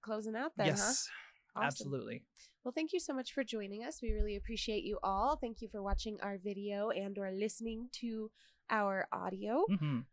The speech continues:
Speaker 1: Um, if you like it, check out some of the other ones. There's lots and lots and lots to go through,
Speaker 2: Yeah,
Speaker 1: so
Speaker 2: peruse. There, there's a subject in there that you might be interested in
Speaker 1: Yes.
Speaker 2: eventually.
Speaker 1: Well, and we found that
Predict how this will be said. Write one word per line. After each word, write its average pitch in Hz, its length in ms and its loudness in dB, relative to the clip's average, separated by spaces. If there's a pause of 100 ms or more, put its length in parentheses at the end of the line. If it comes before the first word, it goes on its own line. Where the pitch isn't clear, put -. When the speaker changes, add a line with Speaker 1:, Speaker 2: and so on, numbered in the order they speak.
(160)
Speaker 1:
Um, 190 480 2 (400)
if 202 200 -12
you 208 200 -4
like 185 340 -4
it, 294 220 2
check 202 280 -2
out 196 180 -4
some 190 260 -10
of 185 60 -14 (100)
the 185 160 -4
other 185 320 -4
ones. - 640 -8 (540)
There's 185 180 -2
lots 202 420 6
and 202 280 -2
lots 240 380 8
and 202 140 -8
lots 190 380 0
to 196 80 -10
go 185 220 -2
through, 196 300 -2
Speaker 2:
Yeah, - 120 4
Speaker 1:
so 190 160 2
Speaker 2:
peruse. 165 480 0
There, 175 280 6
there's 175 220 4
a 175 100 6
subject 190 380 8
in 175 160 6
there 156 140 2
that 147 100 4
you 135 80 2
might 127 160 4
be 120 100 -2
interested 123 380 -6
in 123 220 -4
Speaker 1:
Yes. - 80 4
Speaker 2:
eventually. 147 420 -4 (600)
Speaker 1:
Well, 262 100 2
and 285 80 2
we 311 100 2
found 262 360 4
that 220 180 4